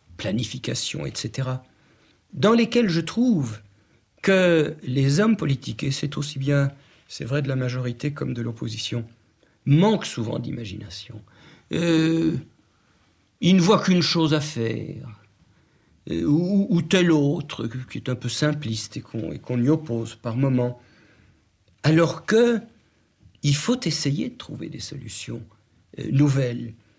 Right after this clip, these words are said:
Et, et c'est là que l'imagination a son devoir. Je, enfin, je viens de faire allusion aux problèmes monétaires internationaux. Il y a actuellement la grande crise monétaire qui dure depuis plusieurs années. Et,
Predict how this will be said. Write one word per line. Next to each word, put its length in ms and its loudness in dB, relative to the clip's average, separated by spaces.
Et, 460 -12
et 40 0
c'est 140 2
là 100 4
que 100 -4
l'imagination 520 -4
a 40 -2
son 140 0
devoir. 220 2
Je, 100 2
enfin, 160 -4
je 80 0
viens 80 0
de 60 -2
faire 160 0
allusion 380 2
aux 40 -4
problèmes 360 2
monétaires 360 0
internationaux. 680 -6
Il 60 -8
y 40 2
a 40 4
actuellement 600 -4
la 60 -14
grande 300 -4
crise 300 -2
monétaire 500 -2
qui 120 -12
dure 160 -10
depuis 240 -10
plusieurs 420 -6
années. 320 2
Et, 480 -8